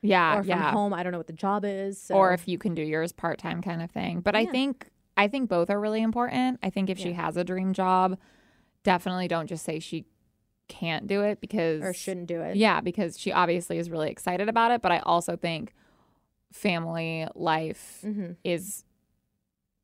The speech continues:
Speaker 1: honestly more important, in
Speaker 2: Right.
Speaker 1: my opinion. I do think your kids and your husband should come first. But I definitely think it's an open conversation that you should have. And
Speaker 2: Right.
Speaker 1: you both should be open-minded, too.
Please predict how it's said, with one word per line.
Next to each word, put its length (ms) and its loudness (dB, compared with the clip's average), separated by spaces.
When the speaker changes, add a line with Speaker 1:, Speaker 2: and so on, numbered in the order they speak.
Speaker 1:
honestly 440 4
more 300 8
important, 420 0
in 80 0
Speaker 2:
Right. 60 2
Speaker 1:
my 180 4
opinion. 560 -2
I 120 2
do 200 2
think 260 -2
your 100 2
kids 380 -2
and 180 -6
your 200 -6
husband 640 -2
should 240 -4
come 240 -2
first. 680 2
But 220 6
I 120 2
definitely 240 0
think 160 -6
it's 100 -14
an 120 -8
open 260 -4
conversation 500 -6
that 100 -12
you 60 -10
should 160 -12
have. 300 -4
And 100 -2
Speaker 2:
Right. 100 2
Speaker 1:
you 60 0
both 180 8
should 180 -6
be 120 -6
open-minded, 600 -6
too. 480 -8